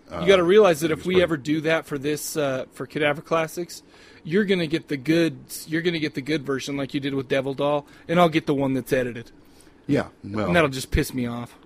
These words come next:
Speaker 2: well, I've already got the unedited version, <laughs> so, but, uh, but yeah, um, and Devil Doll was just, what, two years later, three years later? And, you know,
Speaker 1: I
Speaker 2: we've
Speaker 1: don't
Speaker 2: actually,
Speaker 1: remember.
Speaker 2: we've actually got a nude scene in it.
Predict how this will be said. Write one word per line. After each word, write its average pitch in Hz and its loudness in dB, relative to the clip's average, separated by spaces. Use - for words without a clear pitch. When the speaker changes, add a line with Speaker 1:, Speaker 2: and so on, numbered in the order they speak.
Speaker 2:
well, 107 2
I've 101 2
already 90 2
got 90 -4
the 90 -6
unedited 85 -6
version, 95 -2
<laughs> - -
so, 107 0
but, 98 -2
uh, 95 -4
but 120 0
yeah, 127 6
um, 113 4
and 110 0
Devil 120 2
Doll 107 2
was 95 -4
just, - -8
what, 82 -4
two 107 -4
years 110 -4
later, 131 -2
three 117 -2
years 127 -4
later? 139 -2
And, 98 0
you 98 -2
know, 110 2
Speaker 1:
I 110 2
Speaker 2:
we've 107 2
Speaker 1:
don't 104 0
Speaker 2:
actually, 117 2
Speaker 1:
remember. 101 -4
Speaker 2:
we've 107 0
actually 101 -2
got 95 0
a 92 -2
nude 123 0
scene 98 -4
in 85 -14
it. - -18